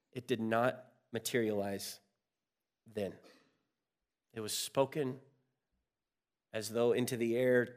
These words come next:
to hover over the people, but to deliver no rain on them.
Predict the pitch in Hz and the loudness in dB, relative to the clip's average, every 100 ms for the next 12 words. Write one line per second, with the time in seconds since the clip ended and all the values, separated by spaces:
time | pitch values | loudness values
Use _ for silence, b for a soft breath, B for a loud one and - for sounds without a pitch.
0 | - - - 131 127 127 123 113 - 117 | -14 -10 0 2 4 2 2 -4 -6 -4
1 | 113 107 92 - 107 110 113 110 110 110 | -2 -4 -6 -8 -6 -4 -2 -2 -2 -2
2 | 110 - 107 107 98 95 95 | -4 -8 -6 -6 -6 -8 -12